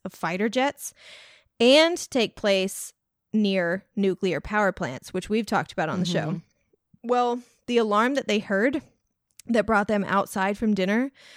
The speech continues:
Speaker 1: was from about thirty or so miles out, and it was a nuclear power plant that had an alarm that went off.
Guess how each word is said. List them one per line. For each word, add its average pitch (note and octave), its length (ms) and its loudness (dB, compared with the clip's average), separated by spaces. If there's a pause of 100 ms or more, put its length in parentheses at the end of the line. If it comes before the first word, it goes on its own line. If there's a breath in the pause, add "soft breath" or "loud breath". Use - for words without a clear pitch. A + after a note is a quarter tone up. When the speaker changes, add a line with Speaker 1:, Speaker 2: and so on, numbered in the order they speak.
(180 soft breath)
Speaker 1:
was G#3 280 4
from G#3 220 0
about G3 260 0
thirty G#3 320 2
or G#3 60 2
so G3+ 180 0
miles F#3 300 2
out, G3 220 2
and G3 120 0
it - 80 -4
was F#3+ 140 0
a G3 80 2
nuclear F#3+ 420 2
power G3+ 280 0
plant G3 260 -4
that F#3+ 80 -2
had F#3 160 -4
an F3 140 -2
alarm F3 420 0
that E3+ 120 -4
went D#3 140 -2
off. - 400 -6